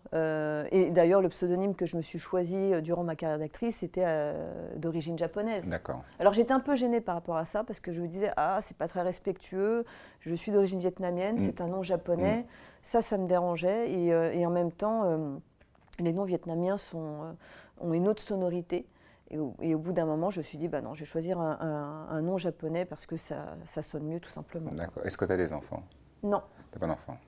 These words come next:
Speaker 2: Donc,
Speaker 1: Non.
Speaker 2: pour l'instant, la transmission, l'héritage de papa du Vietnam et ce que tu as reçu et, et de tes deux frères ne passera pas sur une, sur une prochaine génération pour
Speaker 1: Eh bien,
Speaker 2: l'instant.
Speaker 1: eux
Speaker 2: Pour
Speaker 1: ont des
Speaker 2: l'instant.
Speaker 1: enfants, hein.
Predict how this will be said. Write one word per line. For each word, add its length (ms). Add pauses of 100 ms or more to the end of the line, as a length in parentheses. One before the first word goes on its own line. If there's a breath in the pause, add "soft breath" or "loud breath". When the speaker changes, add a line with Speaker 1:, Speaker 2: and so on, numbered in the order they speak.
(340)
Speaker 2:
Donc, 160
Speaker 1:
Non. 60
Speaker 2:
pour 140
l'instant, 300
la 100
transmission, 720
l'héritage 520
de 120
papa 460 (360 loud breath)
du 100
Vietnam 540
et 60
ce 100
que 80
tu 200
as 80
reçu 360
et, 100 (440)
et 20
de 120
tes 120
deux 140
frères 400 (500 loud breath)
ne 220
passera 340
pas 160
sur 160
une, 240
sur 160
une 100
prochaine 300
génération 540
pour 180
Speaker 1:
Eh 60
bien, 220
Speaker 2:
l'instant. 120
Speaker 1:
eux 40
Speaker 2:
Pour 80
Speaker 1:
ont 20
des 60
Speaker 2:
l'instant. 320
Speaker 1:
enfants, 360
hein. 100